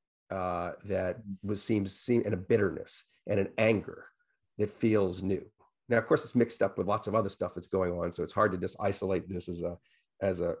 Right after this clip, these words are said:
a cause of anything. But I, I think that we still live with that. And, um,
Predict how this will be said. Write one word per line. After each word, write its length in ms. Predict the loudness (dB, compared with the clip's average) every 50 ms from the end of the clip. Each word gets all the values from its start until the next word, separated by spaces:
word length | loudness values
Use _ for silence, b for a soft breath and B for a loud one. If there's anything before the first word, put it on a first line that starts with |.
| -6
a 60 | -8 -8
cause 500 | -4 0 4 6 6 8 6 6 4 0
of 100 | 2 4
anything. 500 | 4 4 4 2 0 -6 -14 -16 -16 -20 _ _ _ _ _ _ 4
But 280 | 4 6 4 4 0 -8 _ _ _ _ _ _ _ _ _ _ _ _ _ 2
I, 140 | 2 2 2 0 2
I 100 | 2 2
think 280 | 4 6 4 4 4 4
that 240 | 4 2 2 0 -4 _ _ _ _ _ -4
we 200 | 0 2 2 2
still 420 | 2 0 2 4 4 4 4 4
live 240 | 4 4 2 2 0
with 220 | -6 -8 -8 -8 -8
that. 260 | -8 -8 -8 -10 -14 -20 _ _ _ _ _ _ _ _ _ -2
And, 520 | 0 2 2 2 2 2 2 0 0 -4 -6 _ _ _
um, 380 | 2 4 6 6 4 2 0